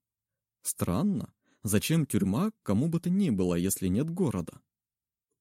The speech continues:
Харки и Хасми потрясенно молчали. «Палхи обходятся ямами, в которых откармливают мугаев», продолжила говорить незнакомка. «Но если не хотят жирной человечины,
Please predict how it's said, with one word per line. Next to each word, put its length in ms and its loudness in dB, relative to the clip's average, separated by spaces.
Харки 460 -2
и 80 0
Хасми 360 -4
потрясенно 640 -4
молчали. 680 -6
«Палхи 320 0
обходятся 560 0
ямами, 480 0
в 100 -12
которых 520 -2
откармливают 760 -2
мугаев», 640 -2
продолжила 640 -2
говорить 400 -2
незнакомка. 680 -4
«Но 180 4
если 540 0
не 140 2
хотят 340 -2
жирной 320 -2
человечины, 720 -4